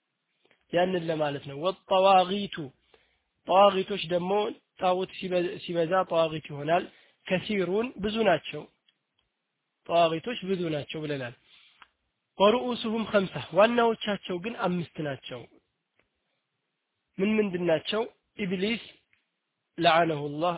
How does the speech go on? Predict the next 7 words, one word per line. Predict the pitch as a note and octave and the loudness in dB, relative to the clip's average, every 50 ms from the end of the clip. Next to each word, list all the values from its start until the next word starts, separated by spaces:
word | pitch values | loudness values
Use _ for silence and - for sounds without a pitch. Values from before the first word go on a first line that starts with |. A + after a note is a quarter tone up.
| - | -4
አላህ | - D#3+ E3+ - F3+ | -6 -2 0 0 0
ከዝነቱ | E3+ - F3 D#3+ E3 E3 D#3+ - - | 0 -2 -6 -6 -4 -6 -6 -4 -2
ያራቀው | D3+ D#3 D3+ D#3 D#3 - - F#3 - | -2 0 0 0 -2 -2 -6 -8 -8
ኢብሊስ | F3+ F3+ E3 E3+ E3 - - | -8 -8 -6 -6 -8 -6 -6
አንድ | - E3+ E3+ D3+ | -4 -4 -2 -2
አለ። | C#3+ B2+ A#2+ A#2 B2 - _ _ _ _ _ _ _ _ _ _ _ _ _ _ _ _ _ _ _ _ _ _ _ _ | -4 -6 -6 -12 -16 -20 _ _ _ _ _ _ _ _ _ _ _ _ _ _ _ _ _ _ _ _ _ _ _ _
ወመን፣ | E3+ F#3 G3 G3 G3 G3 G3 | -2 0 0 2 2 0 0